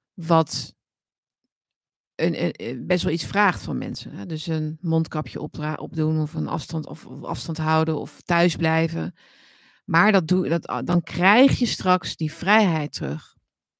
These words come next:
En die vrijheid is dan gewoon een, eh, eh, een, een, in de vorm van een soort coupon, een bonnetje, een tegoedbon.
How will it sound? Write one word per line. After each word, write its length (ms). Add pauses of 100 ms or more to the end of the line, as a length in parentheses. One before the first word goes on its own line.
(1200)
En 120
die 120
vrijheid 480
is 140
dan 200
gewoon 340
een, 280 (800)
eh, 140
eh, 200
een, 320
een, 240
in 140
de 60
vorm 300
van 200
een 120
soort 420 (180)
coupon, 760 (460)
een 180
bonnetje, 460
een 260
tegoedbon. 760